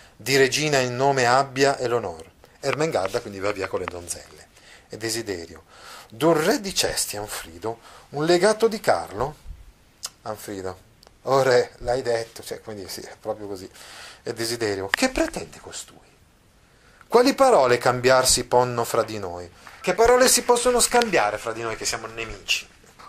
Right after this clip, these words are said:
"Qual patto che di morte non sia?" L'unico patto che può esserci fra di noi è quello di, della guerra, insomma, la morte. Anfrido:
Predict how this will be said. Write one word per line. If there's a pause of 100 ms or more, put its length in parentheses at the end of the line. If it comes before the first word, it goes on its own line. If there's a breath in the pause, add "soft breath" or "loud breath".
"Qual
patto
che
di
morte
non
sia?"
L'unico
patto
che
può
esserci
fra
di
noi
è
quello
di,
della
guerra,
insomma, (100)
la
morte. (420 loud breath)
Anfrido: